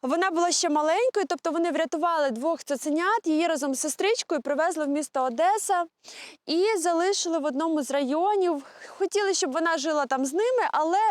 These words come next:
не склалося. Воєнні, як ми всі розуміємо, міняють локацію, тому Софа залишилась безпритульною. Звичайно, їй допомагають люди.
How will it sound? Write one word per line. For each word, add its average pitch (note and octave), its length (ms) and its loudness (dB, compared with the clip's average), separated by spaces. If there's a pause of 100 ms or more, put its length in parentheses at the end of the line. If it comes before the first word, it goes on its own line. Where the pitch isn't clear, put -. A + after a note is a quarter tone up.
(100)
не C#4 180 -2
склалося. C4+ 680 -2
Воєнні, C4 440 -2
як A#3+ 280 -2
ми B3+ 100 -2
всі A#3+ 160 -6
розуміємо, B3+ 520 0 (400)
міняють D#4 520 0
локацію, D4+ 760 0
тому C#4+ 260 -2
Софа F4+ 600 0 (360)
залишилась E4 680 2
безпритульною. B3+ 1040 -2
Звичайно, F#4 560 0
їй D4+ 300 2
допомагають C#4+ 840 0
люди. G4 360 2